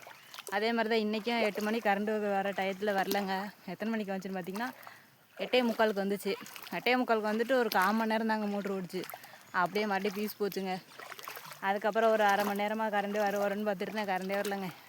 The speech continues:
எப்போதுமே வெயில் காலம் வந்துட்டாலுமே இதாங்க ஒரு பிரச்சனையே. தண்ணியும் ஒழுங்கா பாய்ச்ச முடியல, கரண்டே வர மாட்டேங்குதுங்க ஒழுங்கா. அதுக்கப்புறம் சரின்னு அப்புறம் ஈ-, ஆ,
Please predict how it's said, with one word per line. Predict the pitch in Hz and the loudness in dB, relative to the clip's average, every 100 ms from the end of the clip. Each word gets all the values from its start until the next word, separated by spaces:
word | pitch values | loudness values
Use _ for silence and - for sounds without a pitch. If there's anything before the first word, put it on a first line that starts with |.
| - | -8
எப்போதுமே | 175 - 185 202 214 | -8 -4 -4 -2 0
வெயில் | 202 226 | 0 2
காலம் | 233 220 202 | 2 2 0
வந்துட்டாலுமே | 214 214 233 | -2 -2 -4
இதாங்க | 202 185 196 | -4 -4 -4
ஒரு | 196 | -6
பிரச்சனையே. | 175 170 185 180 185 - - - | -8 -8 -6 -6 -6 -8 -12 -6
தண்ணியும் | 190 180 208 214 | -4 -2 -2 -2
ஒழுங்கா | 202 208 | 0 0
பாய்ச்ச | 196 190 208 | 0 0 -2
முடியல, | 196 196 190 180 - - - 190 | -2 0 0 0 -10 -20 -10 -4
கரண்டே | 185 196 214 | -2 0 0
வர | 208 | 0
மாட்டேங்குதுங்க | 202 196 190 185 196 185 | -2 -4 -4 -6 -6 -4
ஒழுங்கா. | 185 185 185 - - - - | -6 -6 -6 -8 -10 -14 -12
அதுக்கப்புறம் | 185 185 202 226 240 240 | -6 -6 -2 0 0 2
சரின்னு | 233 247 247 - - - - - - | 0 0 -2 -6 -16 -20 -20 -20 -10
அப்புறம் | 220 226 226 | -2 -2 0
ஈ-, | 226 | 2
ஆ, | 208 | 2